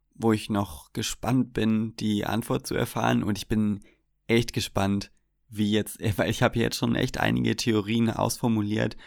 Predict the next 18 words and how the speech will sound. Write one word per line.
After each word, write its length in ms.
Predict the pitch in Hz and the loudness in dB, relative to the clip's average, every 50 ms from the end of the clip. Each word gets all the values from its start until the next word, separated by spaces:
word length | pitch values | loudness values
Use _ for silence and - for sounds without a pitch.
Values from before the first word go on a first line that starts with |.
| - - - - | -20 -20 -14 -6
und 180 | - 117 110 | 0 0 0
ich 80 | 104 113 | 0 0
habe 80 | 110 | 2
das 180 | - 110 - - | 2 2 2 2
Gefühl, 540 | - 120 - - - 117 113 117 117 113 - - _ _ _ _ _ - | -4 -8 -4 2 6 8 8 8 8 4 0 -10 _ _ _ _ _ -4
sehr 200 | - - 110 110 | 4 6 6 6
viele 240 | 113 - 135 117 110 | 6 6 2 2 4
meiner 300 | 104 107 104 101 98 - | 6 6 6 4 4 2
anderen 260 | 101 117 117 117 120 | 4 4 6 6 4
Theorien 560 | 113 - 117 104 101 98 - 104 104 101 101 98 | 4 2 2 0 0 0 0 2 2 2 2 0
fassen 520 | - - - 113 110 - - 123 110 101 | -2 -4 -2 -2 -2 0 2 2 2 2
da 120 | - 107 | 2 0
drauf, 540 | - - - - 98 95 98 98 - - - - | -2 -2 -2 -2 0 2 2 0 0 -4 -10 -8
also 160 | - 95 98 | -4 -2 -2
bauen 260 | 87 98 98 104 104 | 2 4 6 6 6
da 80 | 104 101 | 6 4
drauf 280 | - - 101 95 - - - | 2 2 2 2 2 0 -4
auf, 460 | - - 98 104 113 117 - - - | 2 4 6 6 6 4 0 -8 -10